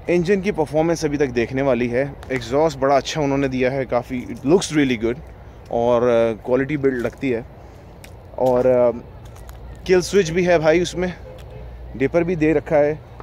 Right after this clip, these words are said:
जो दो features मैं समझता था कि missing हैं, uh, Honda, सॉरी <laughs> अब तो Honda चढ़ गया तूफान पे, uh, वाई बी आर से, वाई बी आर के अंदर।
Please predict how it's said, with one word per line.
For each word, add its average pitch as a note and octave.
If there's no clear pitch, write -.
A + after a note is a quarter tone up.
जो E3
दो E3
features D#3
मैं D#3
समझता C#3+
था D3
कि C#3
missing C3
हैं, C#3
uh, A#2
Honda, C#3
सॉरी B2+
<laughs> -
अब -
तो A2+
Honda G#2+
चढ़ G#2+
गया G#2+
तूफान G#2+
पे, C#3+
uh, G2+
वाई A#2
बी C3+
आर B2+
से, B2+
वाई A#2+
बी C#3
आर C3+
के C3
अंदर। B2+